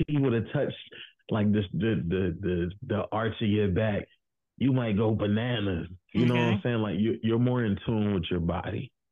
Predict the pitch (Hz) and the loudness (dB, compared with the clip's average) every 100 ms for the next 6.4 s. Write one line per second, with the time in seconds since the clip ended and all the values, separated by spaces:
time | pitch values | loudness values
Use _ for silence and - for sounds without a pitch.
0 | _ _ _ - 120 143 143 139 131 143 | _ _ _ 0 4 6 6 4 4 4
1 | 120 101 87 - 113 92 107 85 - 85 | 4 4 0 -2 -2 2 0 0 -2 -2
2 | 92 107 _ _ _ _ _ _ _ _ | -2 -6 _ _ _ _ _ _ _ _
3 | _ _ _ - 110 95 90 87 - _ | _ _ _ -4 0 2 2 0 -4 _
4 | _ _ _ _ _ _ _ _ - 110 | _ _ _ _ _ _ _ _ -2 0
5 | 120 98 104 101 95 95 92 92 - 87 | 0 -2 0 0 2 2 2 2 0 0
6 | 82 85 - 117 | 0 -2 -4 -10